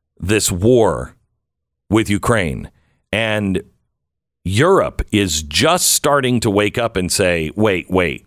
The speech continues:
wait. People are gonna freeze to death.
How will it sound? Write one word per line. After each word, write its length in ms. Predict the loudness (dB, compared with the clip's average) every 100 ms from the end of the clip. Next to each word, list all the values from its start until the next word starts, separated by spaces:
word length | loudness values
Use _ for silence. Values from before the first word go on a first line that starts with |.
| _
wait. 500 | -2 -2 -2 -8 -20 _ _ _ _ _ _ _ _ _ _ -2
People 260 | 0 2
are 60 | 2
gonna 180 | 0 -2
freeze 640 | -6 -2 2 4 4 2
to 120 | 0
death. 500 | 0 0 -4 -10 -16